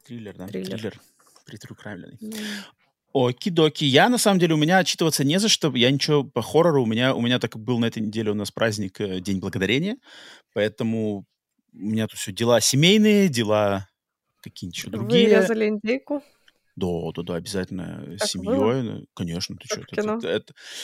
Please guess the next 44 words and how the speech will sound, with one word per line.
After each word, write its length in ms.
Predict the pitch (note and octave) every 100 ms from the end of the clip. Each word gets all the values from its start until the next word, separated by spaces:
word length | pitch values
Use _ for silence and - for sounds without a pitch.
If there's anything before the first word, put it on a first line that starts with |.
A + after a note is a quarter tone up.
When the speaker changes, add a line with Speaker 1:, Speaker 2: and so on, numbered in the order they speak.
| -
Speaker 1:
смотрели, 840 | - A2 B2 C#3 B2 A#2 G2+ F#2+ -
э, 220 | G#2 G#2
наш 200 | G#2+ -
классический 500 | - A#2 C#3 - G#2+
фильм, 420 | - A#2+ A2+ G#2+ F#2+ - _ _ _ _ _ _ _ _ - -
н-, 120 | A#2+ - _ -
наверно, 480 | A2 G2 G#2 G2+ G#2 _
наверно, 200 | G#2 F#2
с-, 120 | - -
наверно, 180 | G2+ F#2
сложно 260 | - F#2+
будет 140 | F#2+ F2+
тебе 80 | E2
отгадать 280 | F#2+ F#2+ C#3
его, 80 | C#3
хотел 180 | -
спросить 320 | - - A2+ -
тебя, 160 | -
отгадаешь 480 | - G#2+ A2+ A2+ A#2+
ли 80 | G#2+
ты 180 | G#2+ - - -
классический 420 | - A2+ A#2 - G#2
наш, 220 | G#2 -
э, 200 | G#2+ G2+
фильм 220 | F2+ A2+ G#2+
на 80 | G2+
День 160 | G#2
Благодарения? 420 | G2+ F#2+ A2 C#3+
Но, 60 | A2
наверно, 200 | G#2+ G#2+
это 100 | -
сложно, 320 | - G#2+ F2+
потому 180 | - F2+
что 140 | -
на 60 | F#2+
День 120 | G2+
Благодарения 440 | F#2+ F#2 F#2+ G2+ G2
все-таки 260 | - - -
такой 260 | - F#2
для 260 | G#3 G#2 G#2
Speaker 2:
Невозможно. 20 |
Speaker 1:
России, 240 | F#2 G2+ G2
я 60 |
думаю. 280 | F2+ F#2 -